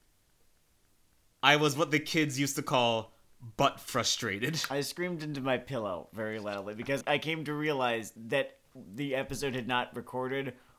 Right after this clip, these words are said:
Speaker 2: while I was in bed. So that was the, that was the closest thing that I had on hand to commit an act of some form of violence on.
Speaker 1: I learned that, uh,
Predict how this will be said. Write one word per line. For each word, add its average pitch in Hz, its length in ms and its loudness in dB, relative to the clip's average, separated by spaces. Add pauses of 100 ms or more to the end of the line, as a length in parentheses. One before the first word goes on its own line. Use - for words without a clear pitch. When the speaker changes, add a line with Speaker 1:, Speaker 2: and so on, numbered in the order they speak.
(100)
Speaker 2:
while 131 320 4
I 131 140 6
was 131 180 -2
in 113 220 -4
bed. 123 360 0 (180)
So 135 180 -4
that 151 140 4
was 170 180 2
the, 156 240 8
that 151 140 6
was 160 160 4
the 151 80 2
closest 170 520 0
thing 156 280 2
that 139 100 2
I 131 180 4
had 123 460 0
on 127 220 2
hand 110 580 -4 (1040)
to 151 200 -2
commit 147 300 0
an 127 120 -2
act 127 280 2
of 117 120 -8
some 131 260 -2
form 131 380 -6
of 117 80 -6
violence 95 640 -4
on. 117 280 -4 (580)
Speaker 1:
I 151 180 4
learned 120 640 -2
that, 107 360 -2
uh, 95 300 -4